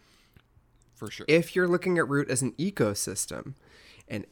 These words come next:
Speaker 2: everybody is spending their turns, like, bashing the Vagabond, uh, or if the Vagabond is, like, racing to get a quick ten points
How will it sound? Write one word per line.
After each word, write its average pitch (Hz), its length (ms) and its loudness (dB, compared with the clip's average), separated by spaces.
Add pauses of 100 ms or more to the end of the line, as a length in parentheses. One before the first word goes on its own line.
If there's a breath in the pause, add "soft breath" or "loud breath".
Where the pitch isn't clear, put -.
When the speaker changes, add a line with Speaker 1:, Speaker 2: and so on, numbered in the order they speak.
Speaker 2:
everybody 185 1040 2
is 147 160 2
spending 143 420 2
their 131 180 -4
turns, 131 560 -2
like, 107 240 -8
bashing 113 420 -4
the 135 80 -2
Vagabond, 107 920 -2 (920 soft breath)
uh, 107 500 -2
or 123 540 2
if 117 220 -4
the 113 80 -2
Vagabond 113 520 -2
is, 107 160 -2
like, 107 200 -4
racing 113 560 -4
to 110 680 -4 (640 soft breath)
get 113 140 -2
a 95 60 -4
quick - 280 -8
ten 107 260 -6
points 165 640 -2